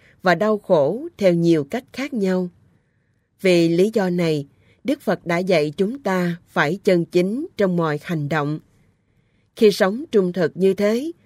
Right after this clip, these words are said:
thì dù đang sống giữa thế tục, ta vẫn có thể tự tại. Ta sẽ biết cách trút bỏ các phiền não ra khỏi tâm, đến mức toàn thân đều cảm thấy thoải mái. Bình an,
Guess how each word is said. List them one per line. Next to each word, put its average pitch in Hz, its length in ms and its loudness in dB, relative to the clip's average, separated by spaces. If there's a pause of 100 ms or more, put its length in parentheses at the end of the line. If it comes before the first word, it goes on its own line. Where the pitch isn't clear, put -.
(280)
thì 185 180 6
dù 175 280 4
đang 220 240 0
sống 233 400 -4
giữa 165 140 4
thế 214 380 -4
tục, 160 220 0 (500)
ta - 140 4
vẫn 165 340 0
có 208 140 -2
thể 170 360 -2
tự 143 260 0
tại. 151 380 -4 (920)
Ta 185 220 4
sẽ 180 140 -2
biết 226 260 -4
cách 247 160 -4 (120)
trút 254 200 -4
bỏ 160 240 0
các 277 200 -10
phiền 156 300 -2
não 156 480 -4
ra 185 240 -2
khỏi 170 340 -4
tâm, 190 240 -4 (580)
đến 202 260 2
mức 294 140 -4 (340)
toàn 170 300 2
thân 202 400 -4 (100)
đều 165 160 4
cảm 170 260 -4
thấy 214 440 -4
thoải 156 240 -2
mái. 185 400 -4 (1000)
Bình 180 300 0
an, 185 320 -2